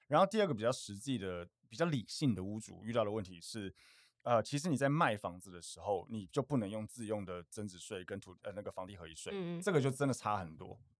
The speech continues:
Speaker 1: 啊，所以有，我觉得这也是一些屋主的抗性，不然其实你看你缴税很少，然后刚刚还没讲到，就是你还可以申请修缮补助，每年一万，
Speaker 2: 对啊。
Speaker 1: 然后还有一些其他的补助，其实真的很爽，而且都完全免费。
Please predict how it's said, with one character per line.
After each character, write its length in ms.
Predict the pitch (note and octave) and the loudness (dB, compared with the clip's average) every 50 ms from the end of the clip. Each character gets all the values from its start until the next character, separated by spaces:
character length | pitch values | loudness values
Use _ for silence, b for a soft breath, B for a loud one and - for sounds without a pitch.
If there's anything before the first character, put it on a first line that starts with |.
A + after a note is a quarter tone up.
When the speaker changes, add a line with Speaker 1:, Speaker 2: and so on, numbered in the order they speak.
| _ _ _ _ _ | _ _ _ _ _
Speaker 1:
啊， 100 | - F#2 | -10 -8
所 140 | F#2 - D3+ | -4 0 0
以 100 | D#3 D3+ | 2 4
有， 120 | C#3 B2 | 4 2
我 60 | A#2+ A#2 | 2 2
觉 80 | C3+ | 2
得 60 | D#3 | 2
这 140 | D#3 F#3 F3 | 4 4 4
也 120 | C3 G#2 F#2+ | 4 4 0
是 180 | - - C3 | -2 -2 -2
一 80 | B2 A#2 | -2 -2
些 120 | A2 A#2 | -2 -4
屋 180 | A2 A2+ A#2 A2+ | -4 -4 -6 -6
主 140 | - F#2 F2 | -8 -10 -12
的 360 | E2+ E2+ E2 D#2+ D#2+ D#2 D#2 | -10 -10 -8 -8 -8 -10 -10
抗 240 | - - C3+ G#2+ F2+ | -4 0 0 0 0
性， 220 | F2+ - G#2 E2+ | -2 -4 -4 -4
不 100 | D#2+ - | 2 6
然 300 | E3+ D#3 B2+ A#2 A#2 A#2 - _ _ _ _ _ _ _ _ _ _ - | 8 8 8 8 6 2 0 _ _ _ _ _ _ _ _ _ _ -12
其 180 | - - C3 | -4 -2 -2
实 140 | B2 - C#3 | 0 2 2
你 80 | A#2 G#2+ | 2 4
看 200 | - C3+ A#2+ A2+ | 4 4 4 4
你 80 | G#2+ - _ _ _ B2 | 4 -2 _ _ _ -8
缴 160 | - - A2+ | -2 0 0
税 140 | G#2+ D3+ D3+ | 2 2 2
很 180 | B2 A2+ G#2+ A#2+ | 2 4 4 2
少， 220 | - - - F#2+ | 2 2 0 2
然 140 | F#2+ A2 B2 | 4 4 4
后 100 | C#3 C3 - - | 4 4 2 0
刚 140 | - C#3 C#3+ | -2 0 0
刚 80 | C3+ | 0
还 80 | C3 A#2 | 0 -2
没 100 | A2+ A#2 | -2 -2
讲 140 | A2+ G#2 G2 | -4 -4 -6
到， 60 | G#2+ | -6
就 80 | - C3 | -6 -2
是 40 | B2 | -2
你 80 | A#2+ G#2 | -2 -2
还 120 | G2 G2+ | -2 -6
可 140 | - B2+ A#2+ | -4 -4 -4
以 40 | A2 | -4
申 200 | - - A#2 A2+ | -4 -4 -4 -4
请 220 | - F#2+ F2 E2 | -4 -6 -10 -10
修 180 | - - A#2+ A2+ | -6 -2 -2 0
缮 180 | - C3 A2+ | 0 0 0
补 160 | G2 F2 D#2 D#2 | -2 -2 -8 -14
助， 220 | - - A2 F#2+ F#2 | -12 -10 -8 -8 -8
每 140 | - G2 F2+ | -8 -6 -6
年 200 | F2 F2 F2 F2 | -4 -4 -4 -4
一 60 | F2 | -4
万， 240 | F2+ F#2+ G#2+ G2+ - - _ _ _ _ _ - | 0 2 2 2 2 0 _ _ _ _ _ -6
Speaker 2:
对 160 | G#3+ G3 F3 | -4 -2 -2
啊。 40 | E3 | 0
Speaker 1:
然 80 | G2+ | 0
后 60 | A2+ | 4
还 60 | B2 B2+ | 6 6
有 60 | A2+ | 6
一 40 | A2+ | 4
些 80 | B2 | 2
其 200 | A#2+ - - G2+ | -2 -4 -4 -2
他 120 | G2+ A2+ A#2 | 2 2 2
的 60 | G#2 | 2
补 140 | F2+ F2 E2 | 0 -4 -10
助， 120 | G#2 B2 | -10 -10
其 140 | B2 - E3 | -8 -6 -2
实 40 | D#3 | 2
真 120 | F#3+ G3 | 4 4
的 60 | E3 | 6
很 120 | C#3 A#2+ B2 | 6 4 4
爽， 240 | - - G2+ E2+ | 4 2 0 2
而 80 | F2 G#2 | 2 0
且 140 | B2+ C#3 A#2 | 0 0 0
都 100 | A2 C3+ | 0 2
完 140 | B2 A2+ A2 | 0 2 0
全 140 | G#2+ A2 G#2+ | 2 2 0
免 160 | A2 F2+ D#2+ | 0 0 -2
费。 220 | - - F2+ D2+ | -6 -8 -8 -8